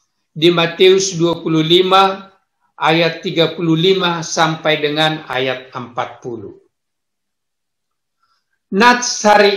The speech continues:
ini meminta kita sebagai orang-orang beriman, sekaligus sebagai pelaku firman Tuhan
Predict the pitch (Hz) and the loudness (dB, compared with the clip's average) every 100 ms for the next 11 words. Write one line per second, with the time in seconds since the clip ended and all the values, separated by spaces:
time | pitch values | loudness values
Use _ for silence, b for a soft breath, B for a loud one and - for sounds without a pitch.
0 | 214 220 233 269 302 285 - _ _ _ | 2 2 2 0 -2 -8 -16 _ _ _
1 | _ _ _ _ _ _ _ _ _ _ | _ _ _ _ _ _ _ _ _ _
2 | - 185 196 202 - 190 - 233 233 233 | -4 0 2 0 2 0 0 -4 0 4
3 | 220 214 214 208 233 - 196 185 170 185 | 6 6 4 -2 -10 -2 0 2 0 0
4 | 185 180 175 175 170 180 185 185 175 170 | 0 0 0 -2 -2 0 0 0 -2 -2
5 | 175 170 180 202 220 233 240 - _ _ | 0 0 2 2 0 -6 -12 -18 _ _
6 | _ _ _ _ _ _ - - 190 196 | _ _ _ _ _ _ -8 -4 -2 0
7 | 180 180 170 247 - - 208 202 190 190 | 2 2 0 -2 0 2 4 4 2 2
8 | 190 185 185 180 185 170 180 170 160 156 | 0 0 0 0 -4 -6 -4 -2 -2 -2
9 | 143 196 151 165 196 254 214 | -2 -2 0 2 0 -4 -12